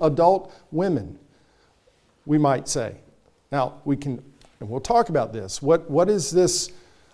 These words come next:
idea of maturity where we would consider someone to be added to our number or being baptized? But he's very meticulous when it comes to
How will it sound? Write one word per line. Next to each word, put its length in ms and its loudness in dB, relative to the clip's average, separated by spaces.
idea 360 4
of 140 2
maturity 640 4
where 160 2
we 160 4
would 180 0
consider 460 0
someone 580 -2
to 100 0
be 220 4
added 400 4
to 180 2
our 100 4
number 320 2
or 140 0
being 240 0
baptized? 640 -2
But 100 4
he's 140 2
very 360 8
meticulous 1000 -2
when 100 0
it 120 -2
comes 360 0
to 420 2